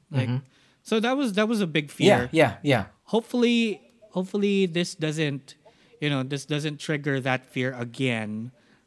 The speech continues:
Speaker 1: But it's, it's really interesting.
Speaker 2: Mm-hmm.
Speaker 1: I mean, I, I think it's a question that people had in their minds at some point in their lives. So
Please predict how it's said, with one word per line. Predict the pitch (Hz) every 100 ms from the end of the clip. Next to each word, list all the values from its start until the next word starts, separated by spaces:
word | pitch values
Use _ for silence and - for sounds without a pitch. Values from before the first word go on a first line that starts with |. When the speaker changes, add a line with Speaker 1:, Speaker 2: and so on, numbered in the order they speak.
| _
Speaker 1:
But | 143 156 160 _ _
it's, | 175 220
it's | 220 214 -
really | 294 302
interesting. | 285 269 190 117 107 92
Speaker 2:
Mm-hmm. |
Speaker 1:
I | 151
mean, | 160 160 - _ _ _ - -
I, | 196
I | 208 220
think | 269 262
it's | 233
a | 220
question | 220 208 226 190
that | 165
people | - 180 170
had | 151 147
in | 143
their | 139 131 123 - -
minds | 131 127 120 117 - - _ _ _ _ _ _ - _ _ _ _ _ _ _ _ _ -
at | 143 -
some | - 143
point | 131 131 123
in | 127
their | 123 117
lives. | 113 107 110 - - _
So | - 226 208